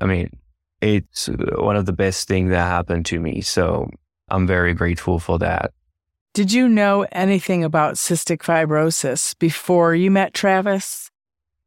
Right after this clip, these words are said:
Speaker 1: So, yes, actually, as a baby, I was struggling breathing. I had asthma and whatnot. And my mother always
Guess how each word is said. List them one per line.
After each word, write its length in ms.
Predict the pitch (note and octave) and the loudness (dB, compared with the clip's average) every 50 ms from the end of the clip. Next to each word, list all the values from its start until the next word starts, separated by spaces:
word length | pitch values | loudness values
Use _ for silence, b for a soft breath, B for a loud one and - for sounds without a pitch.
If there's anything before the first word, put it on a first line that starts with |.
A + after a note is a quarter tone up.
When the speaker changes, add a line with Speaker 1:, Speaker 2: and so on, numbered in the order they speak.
| _ - | _ -10
Speaker 1:
So, 600 | - - - - D3+ C#3+ C#3+ C#3 C3+ C3 G2+ - _ _ _ _ _ _ _ _ _ _ _ _ - | -6 -6 -2 0 2 2 2 2 2 2 0 -2 _ _ _ _ _ _ _ _ _ _ _ _ -4
yes, 840 | - C#3 A#2+ A2+ A2 A2+ C#3 D#3 B2+ G2 F#2 G2 - - - - - _ _ _ _ _ - | -2 0 0 2 2 2 2 2 2 2 0 -2 -4 -6 -6 -8 -10 _ _ _ _ _ -4
actually, 880 | G2+ A2 C3+ D3+ - - - C#3+ B2+ A#2+ A2+ A2 G#2 G2+ - - - _ _ _ _ _ _ _ - - - | -2 -2 -2 -2 -2 -2 0 2 2 4 4 4 2 2 0 -2 -6 _ _ _ _ _ _ _ -14 -4 0
as 160 | A#2 G#2+ G#2+ | 0 2 2
a 80 | A2+ F#2+ | 2 0
baby, 580 | E2 - G#2 A#2+ B2+ C3 A#2 A2 G2+ G2 F#2 | 2 0 2 2 2 2 2 2 4 4 2
I 140 | C2+ F#2+ G2 | 2 2 2
was 280 | G2+ G2+ G2 G2 F#2 - | 2 2 2 0 0 -2
struggling 540 | - - - F#2+ F#2+ F#2 G2 G2 F#2+ F#2+ E2+ | -4 -2 0 0 2 2 2 2 2 2 2
breathing. 600 | D#2+ F2+ F#2+ G2+ G2+ F#2+ G2+ G2+ G2+ G2+ G2+ F#2+ | 2 2 2 2 2 2 2 2 2 2 2 2
I 60 | F2+ | 0
had 220 | E2+ E2+ E2+ E2+ - | 0 0 0 0 0
asthma 680 | G#1 E2 F2 F2 F#2 - - - F#2 F2 F2 F2+ F2 | 0 0 0 0 -2 -2 -2 -2 0 2 2 2 2
and 200 | F2 F2 F2+ F2 | 2 0 0 0
whatnot. 480 | F2 F2 F2 F2+ F2+ F2+ F2+ F#2 G2 - - - - | 0 0 2 2 2 2 2 2 0 -2 -6 -6 -2
And 540 | F#2+ F#2+ F#2 F#2 F2+ F2+ F2+ F2 F2+ F#2+ - - - - _ _ _ _ _ _ - | 0 2 2 2 2 0 0 0 -2 -4 -8 -10 -20 -20 _ _ _ _ _ _ -2
my 200 | F#2 F#2 F#2+ F#2+ | -2 0 2 2
mother 580 | F#2 F#2 F2+ F#2+ G#2 A2 G2+ G#2 G2 F#2+ F#2+ | 2 2 2 2 2 2 2 2 0 2 2
always 800 | F2+ F#2 F#2+ G2 F#2+ G2 G2 F#2+ F#2+ F#2 E2+ - - - - - | 2 2 2 2 4 2 2 2 2 0 -2 -4 -6 -8 -10 -12